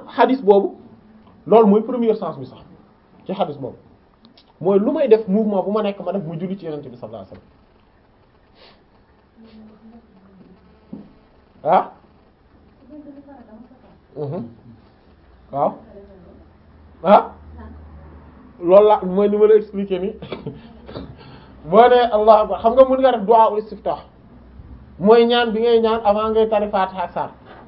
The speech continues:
Su ma demee ba nga xamante ne léegi damaa war a tari fa-,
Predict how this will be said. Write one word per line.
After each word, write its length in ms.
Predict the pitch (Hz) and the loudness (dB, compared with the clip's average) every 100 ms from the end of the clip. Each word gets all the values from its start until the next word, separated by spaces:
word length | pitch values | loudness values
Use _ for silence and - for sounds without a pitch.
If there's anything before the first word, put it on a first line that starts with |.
| - - - - - - - - - - - _ - _ _ | -20 -20 -20 -20 -20 -20 -20 -20 -20 -20 -20 _ -20 _ _
Su 180 | - 226 | 0 4
ma 120 | 262 | 6
demee 280 | 247 240 220 | 6 4 2
ba 100 | 226 | -2
nga 80 | 240 | -4
xamante 240 | 226 208 220 | -6 -4 0
ne 60 | |
léegi 180 | 220 220 | 4 4
damaa 240 | 208 214 220 | 2 0 2
war 120 | 214 | 2
a 40 | 208 | 0
tari 220 | 214 202 | -6 -6
fa-, 160 | 196 | -8